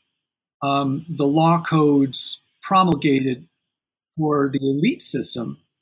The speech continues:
but rather by customary law, which sort of had to do with, you know, what people thought was fair. It was just kind of like tradition. Here's how we do things.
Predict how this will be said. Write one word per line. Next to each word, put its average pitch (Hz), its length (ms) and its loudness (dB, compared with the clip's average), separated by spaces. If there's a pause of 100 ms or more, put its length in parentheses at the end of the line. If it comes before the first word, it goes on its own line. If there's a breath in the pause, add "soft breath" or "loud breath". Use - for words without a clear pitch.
(840)
but 165 300 0 (400)
rather 175 680 2
by 160 140 2
customary 151 680 -2
law, 113 440 -8
which 165 420 2
sort 254 300 2
of 220 60 0
had 196 240 2
to 175 80 2
do 185 320 4
with, 170 380 4
you 233 80 0
know, 180 160 2
what 185 240 0
people 175 280 -2
thought 170 300 0
was 151 220 -2
fair. 202 520 -2
It - 140 -20
was 147 140 -4
just - 160 0
kind 165 160 2
of 143 80 0
like 147 200 -4
tradition. 147 580 0
Here's 180 200 2
how 170 140 4
we 151 100 4
do 160 200 4
things. 147 540 -2